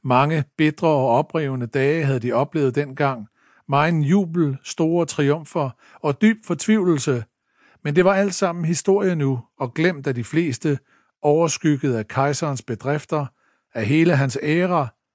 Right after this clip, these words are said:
Selv mindes hun også kun de dage, når hun hørte om en af sine jævnaldrendes død, og ganske pludseligt kunne huske så tydeligt, som var det i går, at denne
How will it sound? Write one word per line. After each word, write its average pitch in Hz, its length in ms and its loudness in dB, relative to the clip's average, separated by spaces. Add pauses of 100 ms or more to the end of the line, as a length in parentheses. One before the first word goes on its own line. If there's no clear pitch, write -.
(420)
Selv 185 280 2
mindes 175 400 0
hun 151 140 -2
også 135 320 -2
kun 170 260 -2
de 180 180 -2
dage, 147 400 0 (340)
når 151 120 0
hun 151 180 0
hørte 175 320 4
om 147 260 -2
en 165 200 -6
af 139 140 -4
sine 123 300 -2
jævnaldrendes 127 800 -2
død, 160 320 -2 (300)
og 113 140 -4
ganske 147 420 -2
pludseligt 190 560 -2
kunne 147 260 -2
huske 170 400 -2
så 143 140 -6
tydeligt, 196 580 -2 (220)
som 123 260 -2
var 117 100 2
det 120 120 0
i 113 100 -2
går, 139 420 -2 (640)
at 147 220 -2
denne 175 340 4